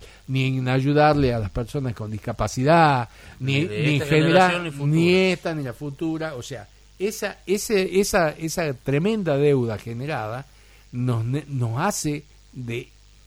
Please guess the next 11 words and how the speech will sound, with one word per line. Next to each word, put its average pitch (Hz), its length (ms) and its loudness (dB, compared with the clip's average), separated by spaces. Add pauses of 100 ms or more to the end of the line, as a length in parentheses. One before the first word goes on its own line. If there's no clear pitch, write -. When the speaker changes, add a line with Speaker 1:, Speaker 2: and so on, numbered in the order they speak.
(140)
Speaker 1:
inmensamente 175 1040 2
necesario 151 760 -6 (260)
el 117 160 -8
ingreso 139 560 -6
de 110 140 -8
dólares 139 420 -6
genuinos 156 460 -10 (340)
para, 139 240 0
entre 147 260 2
otras 277 340 2
cosas, 233 580 -8